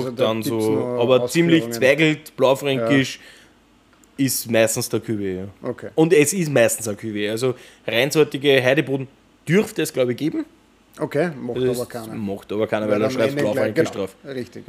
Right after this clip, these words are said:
Speaker 1: Aber
Speaker 2: Oder
Speaker 1: man
Speaker 2: Zweigelt.
Speaker 1: <laughs> ja.
Speaker 2: Also ja.
Speaker 1: Ja.
Speaker 2: Aber sind eigentlich
Speaker 1: Vielleicht gibt's
Speaker 2: immer
Speaker 1: einen,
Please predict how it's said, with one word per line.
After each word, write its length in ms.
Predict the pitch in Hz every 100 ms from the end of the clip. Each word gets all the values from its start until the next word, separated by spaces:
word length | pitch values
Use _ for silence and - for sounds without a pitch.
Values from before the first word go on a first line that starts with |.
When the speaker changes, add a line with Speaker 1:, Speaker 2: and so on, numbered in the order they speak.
| 98
Speaker 1:
Aber 80 | 143 135 -
Speaker 2:
Oder 100 | 113
Speaker 1:
man 80 | 185
Speaker 2:
Zweigelt. 300 | 104 - 139
Speaker 1:
<laughs> 0 |
ja. 200 | 135 127
Speaker 2:
Also 200 | 143 113
ja. 360 | 117 123 135 113
Speaker 1:
Ja. 80 | 185 175 - - - - -
Speaker 2:
Aber 140 | 131
sind 120 | 139 147
eigentlich 260 | 165 151
Speaker 1:
Vielleicht 220 | 165 190 143
gibt's 220 | 160 151
Speaker 2:
immer 80 |
Speaker 1:
einen, 100 | 233